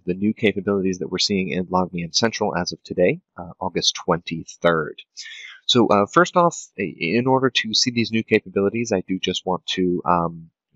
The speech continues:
give you a little bit of background here. Uh, we do have a new host version as well as a new client version that's available for P Cs and Macs. Um, first off, the, uh, host version for P Cs is gonna be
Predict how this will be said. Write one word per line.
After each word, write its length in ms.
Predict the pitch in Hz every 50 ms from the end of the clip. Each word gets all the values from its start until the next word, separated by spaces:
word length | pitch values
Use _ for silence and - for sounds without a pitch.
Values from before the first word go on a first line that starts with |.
| - - - 76 -
give 140 | - - 95
you 100 | 98 92
a 40 | 92
little 160 | 98 92 87
bit 100 | 92 87
of 100 | 87 82
background 520 | - 95 92 92 - - 92 87 90 - -
here. 220 | - 107 127 135 - - - - - - - -
Uh, 380 | - 101 92 92 90 87 87 92
we 200 | 90 90 98 104
do 140 | 98 110 104
have 180 | 101 104 101 95
a 80 | 92
new 200 | 90 90 98 95 -
host 360 | - - 117 123 - - -
version 420 | 123 120 120 - - 135 135 139
as 180 | - - 104 -
well 220 | - 107 101 95
as 160 | 87 98 - -
a 60 | 92
new 260 | 92 90 92 87 87
client 440 | - - - - 113 127 131 131 123
version 260 | 127 127 127 123 123
that's 220 | 120 107 95 - -
available 440 | 85 90 90 92 90 87 90 87 - _
for 240 | 87 87 87 85 82
P 180 | - - 90
Cs 280 | - - 95 87 80 - _
and 160 | - 110 131 139
Macs. 420 | 127 117 - 196 - - - - _ _ - - - _ _ _ -
Um, 300 | 98 98 92 90 87 87
first 340 | - - 110 110 104 - -
off, 280 | 107 101 107 104 - _
the, 340 | - 98 92 90 87 87 87 - _ _ _ _ _ _
uh, 260 | 92 87 85 87 82
host 260 | 90 123 131 120 -
version 280 | - 123 120 - - 110
for 200 | - - 98 92
P 180 | - - 101 95
Cs 360 | - - 131 135 135 131 -
is 160 | - 120 117
gonna 160 | - 123 117 110
be 320 | 107 107 101 101 101 -